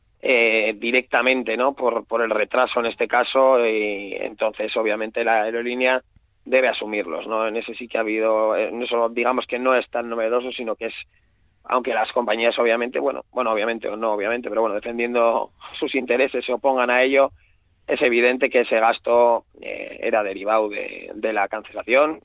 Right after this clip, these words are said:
cancelación, perdón, retraso, retraso culpa de la aerolínea y por tanto debe asumir, aparte de la indemnización que comentabas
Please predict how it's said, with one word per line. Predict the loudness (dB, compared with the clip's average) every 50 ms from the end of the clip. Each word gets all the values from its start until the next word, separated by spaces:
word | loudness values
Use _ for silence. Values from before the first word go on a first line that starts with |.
| _ _
cancelación, | -12 -12 -10 -8 -6 -6 -6 -4 -4 -4 -4 -4
perdón, | -4 -2 -2 -2 -2
retraso, | -4 -8 -6 -2 0 0 2 4 4 4
retraso | 4 2 2 2 0 0 0 0 0 0 0 0 -2 -4 -10 -14 _ _ _ _
culpa | -4 -4 -2 0 0
de | 0 2
la | 4
aerolínea | 4 4 4 2 2 2 2 2
y |
por | 2 0 -2 -2
tanto | -2 -4 -4 -2 -4 -4
debe | -2 -4 -4
asumir, | -6 -6 -4 -2 2 2 2
aparte | 2 2 0 0 2 2
de | 0
la | 0
indemnización | 0 -2 -4 -4 -6 -6 -4 -4 -4
que | -2 -2
comentabas | 0 -2 -2 -2 0 2 4 4 2 2